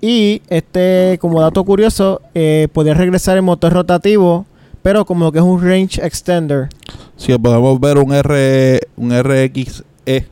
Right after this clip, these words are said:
Speaker 2: por ser el, por decirlo así.
Speaker 1: Sí, eh, que va a ser un, ¿verdad? bien compactito, pa-, solamente pa-, pa añadir un poquito de, de alcance a la, a, a, a la,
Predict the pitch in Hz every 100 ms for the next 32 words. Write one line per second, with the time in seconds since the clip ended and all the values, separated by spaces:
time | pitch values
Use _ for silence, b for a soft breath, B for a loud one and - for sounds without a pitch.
0 | - b b b b b - _ - 117
1 | 117 127 127 120 113 123 117 110 131 123
2 | 110 127 _ _ - 180 160 - _ b
3 | b - 147 139 135 151 151 185 185 180
4 | 185 208 196 190 220 202 208 196 220 226
5 | 220 190 175 165 175 185 202 208 190 180
6 | 170 165 160 - 160 165 170 180 196 190
7 | 196 185 185 170 170 170 - 185 190 196
8 | 170 156 156 151 147 143 151 139 - 151
9 | 139 135 131